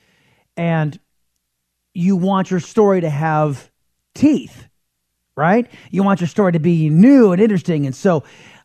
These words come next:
a lo-, a lot of these White House correspondents, out of laziness, I would say, like to have these combative firework moments with the press secretary,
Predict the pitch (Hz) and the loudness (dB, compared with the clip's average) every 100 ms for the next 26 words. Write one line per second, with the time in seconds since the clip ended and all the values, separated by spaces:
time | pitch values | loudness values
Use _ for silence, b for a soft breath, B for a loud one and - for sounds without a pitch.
0 | _ 156 175 - 170 180 214 226 151 175 | _ -6 -4 -2 -4 0 0 0 0 0
1 | 160 143 - - 143 165 185 170 160 - | 0 -4 -8 -16 -4 0 0 0 -2 -4
2 | 170 139 - - 233 180 151 - 202 208 | -4 -4 -4 0 0 0 -2 -4 -2 0
3 | 151 143 180 180 143 117 117 139 139 113 | 0 0 2 2 0 -4 -6 -6 -6 -8
4 | - 90 - _ _ _ b b b 180 | -12 -18 -18 _ _ _ b b b -2
5 | 175 190 175 160 180 156 170 156 - _ | -2 -2 -2 0 0 2 0 -2 -6 _
6 | _ - 190 160 190 202 208 196 151 - | _ -4 -2 -2 0 2 2 0 -4 -4
7 | 202 208 202 190 190 175 170 180 185 160 | 0 2 2 2 0 0 0 2 2 -2
8 | 151 143 139 170 170 - 135 123 131 98 | -4 -8 -4 -2 -2 -4 -12 -12 -14 -14
9 | 95 123 | -16 -20